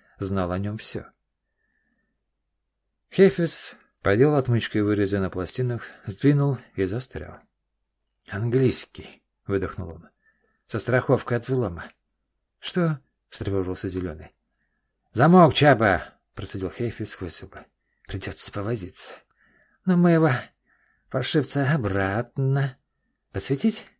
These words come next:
наклонился Зеленый. "Не мешай. Руки видят".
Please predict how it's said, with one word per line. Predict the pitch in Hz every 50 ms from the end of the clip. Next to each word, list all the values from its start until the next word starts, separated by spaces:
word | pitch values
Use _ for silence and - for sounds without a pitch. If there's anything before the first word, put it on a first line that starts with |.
| _ _ _
наклонился | - - - 95 95 87 - - 92
Зеленый. | 87 90 85 82 76 - - - - _
"Не | - 101
мешай. | 117 127 - - 139 131 117 110 95 82 - - - _ _ _ _ _ - - _ _ _
Руки | - 110 120 117 - 123 120
видят". | 107 107 104 98 90 95 95 - -